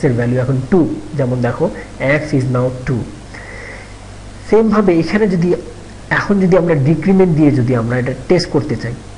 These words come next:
x এর ভ্যালু এখন টু আছে, তাহলে x equal to three, বলেছে x equal to three কিনা।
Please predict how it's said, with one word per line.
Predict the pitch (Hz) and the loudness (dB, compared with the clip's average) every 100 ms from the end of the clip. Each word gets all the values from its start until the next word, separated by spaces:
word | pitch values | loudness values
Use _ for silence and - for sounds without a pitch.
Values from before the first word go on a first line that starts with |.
| - | -6
x | 147 - | -4 0
এর | 202 | 0
ভ্যালু | 165 180 | 2 4
এখন | 170 165 160 196 | 2 2 -2 0
টু | 147 | 0
আছে, | 107 - - | 0 -6 -8
তাহলে | 151 165 - 202 220 | -4 -4 -2 0 0
x | - 185 | -2 -2
equal | 196 180 | 0 2
to | 180 - | 0 2
three, | 208 117 - - - - - - 147 | 2 2 -4 -12 -14 -16 -14 -4 2
বলেছে | 185 196 202 185 196 | 2 4 2 2 0
x | |
equal | 208 220 208 | 0 2 0
to | 208 - | -2 0
three | 226 208 | 2 2
কিনা। | 120 | -2